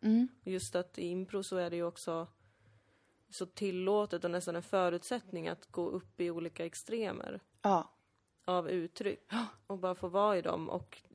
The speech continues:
Speaker 2: få vara i dem utan att känna en press att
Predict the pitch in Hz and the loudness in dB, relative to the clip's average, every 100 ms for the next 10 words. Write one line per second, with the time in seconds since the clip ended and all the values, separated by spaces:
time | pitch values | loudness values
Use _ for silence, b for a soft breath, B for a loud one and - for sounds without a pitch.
0 | - - - 190 190 185 185 180 175 175 | -20 -16 -2 0 4 4 2 0 -2 -2
1 | 180 180 170 180 185 170 170 175 165 - | -4 -4 -4 -4 -4 -4 -6 -6 -6 -8
2 | - - 165 - - | -8 -4 -6 -8 -20